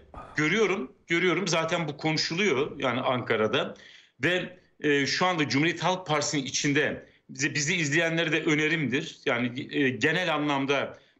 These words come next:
bir nebze, bir nebze değil, yani bilgiye dayalı olarak da, gözleme dayalı olarak da söylüyorum. Yani İmamoğlu'nu destekleyip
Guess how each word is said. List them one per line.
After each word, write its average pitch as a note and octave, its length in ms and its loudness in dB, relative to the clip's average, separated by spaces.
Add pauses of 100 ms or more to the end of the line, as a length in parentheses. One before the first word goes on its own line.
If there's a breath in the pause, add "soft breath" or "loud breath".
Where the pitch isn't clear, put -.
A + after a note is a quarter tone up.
(100)
bir F#3 120 -2
nebze, C#3 540 -2
bir F3 80 0
nebze C#3+ 260 -2
değil, A#3 120 -2
yani D#3 220 -2
bilgiye D3+ 360 0
dayalı C#3 260 2
olarak A#2 340 -2
da, A#2+ 120 0
gözleme D3 640 2
dayalı C3+ 260 2
olarak A2+ 300 -2
da A2+ 60 -4
söylüyorum. A#2 540 0 (360 loud breath)
Yani D3 200 0
İmamoğlu'nu E3+ 640 2
destekleyip C#3+ 800 0